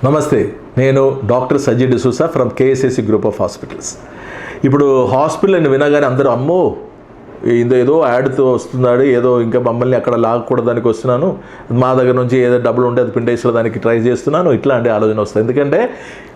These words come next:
almost ninety-nine percent hospitals have becomes commer-, become commercial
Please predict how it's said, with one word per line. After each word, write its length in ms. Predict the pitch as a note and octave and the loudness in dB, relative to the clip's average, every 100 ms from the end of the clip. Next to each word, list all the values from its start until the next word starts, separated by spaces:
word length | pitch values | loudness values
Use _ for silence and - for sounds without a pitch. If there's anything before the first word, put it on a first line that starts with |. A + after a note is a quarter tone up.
| - | -2
almost 680 | B2 D#3+ D#3+ F3 F3 - C#3 | 0 2 2 2 -2 -4 -2
ninety-nine 880 | C#3+ E3 - E3+ D3+ C#3+ D3+ D3+ C3+ | 0 0 0 0 2 0 0 -2 0
percent 300 | C3 C3 C3+ | 0 0 -2
hospitals 520 | B2+ B2 B2 C3+ C3 | 0 -2 -2 -2 0
have 120 | A#2+ A2 | -2 -2
becomes 400 | G2+ A#2 - A2 | -2 -4 -4 -2
commer-, 300 | A2 A2 A2+ | -2 -2 -2
become 220 | G2+ - | -2 -2
commercial 480 | - G#2 G2+ - | -2 -2 -2 -6